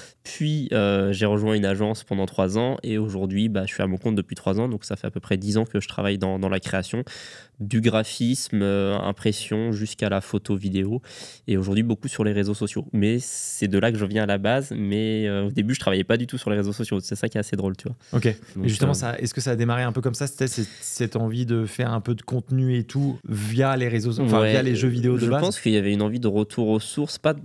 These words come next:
Speaker 1: je sais pas si c'était de la frustration de, à l'époque de pas avoir réussi à, à faire mon trou jusqu'au bout, mais c'est plus en mode, j'ai fait mes armes là-bas. Après, je suis allé travailler donc en agence, euh, vidéo.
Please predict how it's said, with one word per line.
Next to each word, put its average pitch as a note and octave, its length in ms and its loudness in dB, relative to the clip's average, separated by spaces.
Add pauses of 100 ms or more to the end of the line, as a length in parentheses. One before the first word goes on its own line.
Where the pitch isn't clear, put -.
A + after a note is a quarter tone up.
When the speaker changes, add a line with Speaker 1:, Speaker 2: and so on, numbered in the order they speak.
(100)
Speaker 1:
je A2 60 -10
sais - 120 -2
pas F3+ 100 0
si - 100 -6
c'était - 160 0
de G2+ 100 -2
la G#2 140 4
frustration B2 680 -2
de, A2 160 2
à G#2 100 4
l'époque A2+ 340 2
de G#2+ 80 0
pas A#2 160 2
avoir A2 200 0
réussi A2+ 480 2
à, G2 260 4 (280)
à G2+ 160 2
faire A2 220 2
mon A2+ 160 4
trou A#2+ 200 4
jusqu'au A#2+ 380 2
bout, D#3+ 160 2
mais D3+ 120 2
c'est A2+ 160 -2
plus - 220 -6
en C#3 60 2
mode, B2 200 2
j'ai G#2 140 2
fait D#3 180 0
mes C3+ 220 2
armes C3 200 0
là-bas. B2+ 440 2 (300)
Après, C3 280 2
je C#3+ 60 -6
suis - 100 -2
allé A2+ 160 0
travailler B2 420 0
donc A2 240 0
en G#2 120 4
agence, G2+ 380 0
euh, G2+ 120 4
vidéo. G#2 400 2